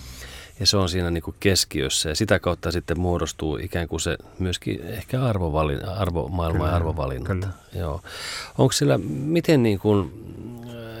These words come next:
Speaker 1: juutalaisuudessa, niin mitä siellä ajatellaan vanhemmuudesta noin niin kuin,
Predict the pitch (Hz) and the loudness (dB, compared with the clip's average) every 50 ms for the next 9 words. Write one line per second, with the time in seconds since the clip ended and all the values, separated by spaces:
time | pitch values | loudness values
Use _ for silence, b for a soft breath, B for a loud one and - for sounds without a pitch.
0 | 113 110 113 117 160 196 143 143 135 - 120 104 101 98 - - 104 95 87 82 | -10 -10 -8 -6 0 4 6 6 6 6 4 2 2 2 2 0 0 0 0 0
1 | - - 87 98 107 127 156 - - - 156 151 139 127 110 - 104 98 104 95 | 0 0 0 0 0 -2 -2 -4 -6 -4 -4 -2 0 0 0 0 0 0 -2 -2
2 | - 95 95 92 95 95 113 113 98 82 80 69 - 58 60 67 71 71 - - | -2 -2 -2 -2 -2 0 2 2 2 2 0 -4 -6 -6 -6 -6 -6 -6 -8 -6
3 | - 82 85 80 73 71 69 - - - | -6 -4 -4 -4 -4 -4 -6 -8 -12 -16